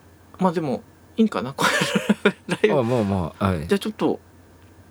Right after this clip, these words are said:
Speaker 1: じゃあ、いきます。えー、ラジオネーム、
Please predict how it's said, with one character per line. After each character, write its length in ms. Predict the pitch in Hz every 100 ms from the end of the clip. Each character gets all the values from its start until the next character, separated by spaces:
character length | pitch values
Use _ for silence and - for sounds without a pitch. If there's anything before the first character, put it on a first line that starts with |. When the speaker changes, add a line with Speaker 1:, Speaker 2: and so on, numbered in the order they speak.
| - - - - -
Speaker 1:
じ 80 | -
ゃ 80 | 135
あ、 80 | - - - - -
い 60 | 175
き 80 | 196
ま 120 | 175
す。 200 | - 98 - - - - - -
え 340 | 131 123 113 - - -
ー、 0 |
ラ 160 | 151
ジ 180 | 170 202
オ 200 | 196 190
ネ 240 | 185 180
ー 20 | 147
ム、 260 | 101 76